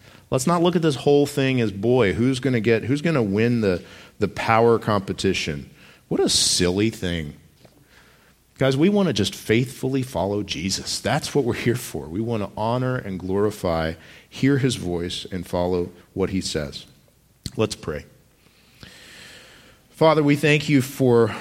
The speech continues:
uh, your word. It is so beautiful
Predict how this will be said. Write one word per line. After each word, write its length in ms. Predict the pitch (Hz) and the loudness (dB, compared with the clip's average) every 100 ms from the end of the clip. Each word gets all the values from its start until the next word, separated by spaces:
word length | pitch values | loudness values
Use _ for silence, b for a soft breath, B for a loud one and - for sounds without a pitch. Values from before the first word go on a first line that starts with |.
| B B | B B
uh, 160 | 107 98 | -4 -2
your 180 | 104 110 | 0 0
word. 500 | 98 104 92 78 - | 2 2 2 -2 -4
It 160 | 104 104 | -2 0
is 100 | 98 | 0
so 400 | 143 139 143 135 127 B B - - - | 2 4 4 2 -6 B B -20 -18 -10
beautiful 800 | 101 113 147 151 - 156 156 151 | 0 4 4 2 2 0 0 -6